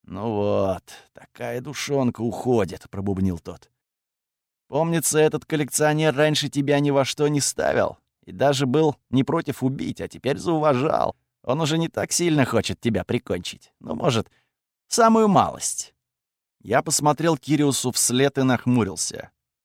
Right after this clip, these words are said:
Не знаю, откуда взялась эта уверенность, но я знал, что мы ещё сразимся. Не здесь и не сейчас, но когда-нибудь точно. Тем временем меня обступили трое студентов.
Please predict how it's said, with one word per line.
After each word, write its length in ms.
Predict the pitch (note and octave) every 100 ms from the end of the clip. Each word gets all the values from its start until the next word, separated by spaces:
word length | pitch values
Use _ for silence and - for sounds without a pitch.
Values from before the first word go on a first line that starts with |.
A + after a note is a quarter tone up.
| _ _
Не 80 | C3+
знаю, 380 | D3+ A#3 G3+ A#2
откуда 260 | - C3
взялась 400 | G2+ A2+ C3 C3+
эта 160 | A2+ -
уверенность, 680 | A#2+ D3 D#3+ D3 - - - _ _
но 140 | G2
я 160 | C#3 D3+
знал, 260 | C#3+ E3+
что 220 | - -
мы 140 | D3 E3
ещё 280 | C3+ - C#3+
сразимся. 680 | - C3 C#3 C3+ - - _ _
Не 160 | - A#2+
здесь 340 | G#2 F3 -
и 60 | A2
не 100 | B2
сейчас, 560 | - B2 F3+ G#3 - - _ _ _ _ _
но 120 | E2
когда-нибудь 560 | A2 G#2+ F3 D#3 C3 - -
точно. 460 | C3 - - - _ _ _ _ _ _ _ _ _ _
Тем 180 | G#2+ C#3
временем 380 | D#3+ G3+ G3+ G3+
меня 300 | F#3 D#3+ D#3+
обступили 540 | - - C#3+ D#3 C#3+
трое 280 | - B2+ A2
студентов. 580 | - A#2+ G#2+ D#2+ B1